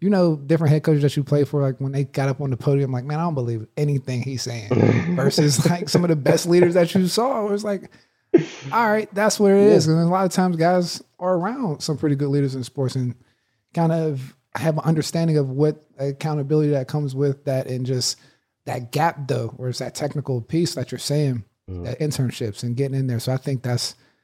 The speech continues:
Speaker 1: trying to just build those, those criteria so guys can create
Speaker 2: Yeah.
Speaker 1: the super executives when they leave the sport, or if they wanna do their own thing
Speaker 2: Right.
Speaker 1: and they can be their own super executive, whatever those cases are, but stacking up those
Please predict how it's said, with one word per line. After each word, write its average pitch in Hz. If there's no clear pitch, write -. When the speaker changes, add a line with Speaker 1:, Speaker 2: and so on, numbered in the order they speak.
Speaker 1:
trying 185
to 156
just 147
build 170
those, 156
those 147
criteria 185
so 156
guys 156
can 120
create 156
Speaker 2:
Yeah. 104
Speaker 1:
the -
super 170
executives 135
when 120
they 117
leave 117
the 117
sport, 117
or 160
if 160
they 160
wanna 160
do 156
their 151
own 165
thing -
Speaker 2:
Right. 139
Speaker 1:
and 143
they 139
can 139
be 143
their 139
own 156
super 110
executive, 107
whatever 123
those 120
cases 123
are, 131
but 113
stacking 131
up 120
those 113